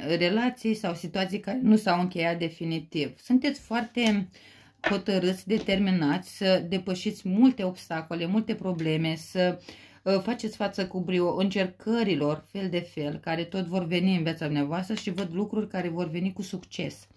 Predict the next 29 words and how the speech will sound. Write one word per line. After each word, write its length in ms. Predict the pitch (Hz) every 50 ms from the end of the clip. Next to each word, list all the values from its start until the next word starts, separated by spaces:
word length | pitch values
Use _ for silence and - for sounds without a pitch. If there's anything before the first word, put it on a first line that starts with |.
| _ - - - - - - - _ _ _ - 160 - -
Foarte 300 | - 196 202 202 190 190
multă 240 | 185 185 185 190 185
determinare 680 | 165 180 175 - 185 170 160 175 170 175 180 185 180
și 120 | 165 160 -
foarte 300 | - - 190 165 - 170
multă 240 | 175 180 180 180 160
hotărâre 720 | - - 160 151 - 160 156 165 165 180 180 156 156 147
la 140 | 143 139
dumneavoastră. 680 | 139 151 151 143 139 139 143 135 131 135 - - - 139 127 - - - - - - - - - - - - _ _
Cum 180 | - 247 269
vă 120 | 254 262 247
văd 300 | 190 214 226 - - -
ceilalți? 680 | - - 214 208 214 208 190 160 143 143 143 - -
Persoane 640 | - 180 175 - - 226 247 254 262 247 233 - - _ _ -
<clears throat> 1080 | - 208 196 185 151 - - - - - _ _ - - - - - - - - 175
deschise, 560 | 165 175 180 180 - - 208 220 220 - 269
persoane 440 | 254 - 196 185 - 185 175 185 190
iubitoare, 760 | 190 185 196 180 170 170 - - 180 190 214 233 240 247 254 254 - - - - - - - - _ _ _ _ _
uh, 640 | - - 196 190 190 190 190 185 185 180 180 180 170 165 165 170
dar, 360 | 220 220 202 185 180 202 233 247
uh, 500 | 254 247 240 226 220 214 208 196 185 -
multă 300 | - 196 226 254 - 277
șoșoteală 560 | 269 - 233 220 - 202 196 - 214 214 214
pe 120 | 208 - 190
la 120 | 185 175
spate. 580 | 180 - - - - 175 160 147 139 - - 147
Să 180 | 147 - - 160
știți 440 | 156 - - 202 214 214 - - _
că 460 | - 180 180 180 175 170 170 160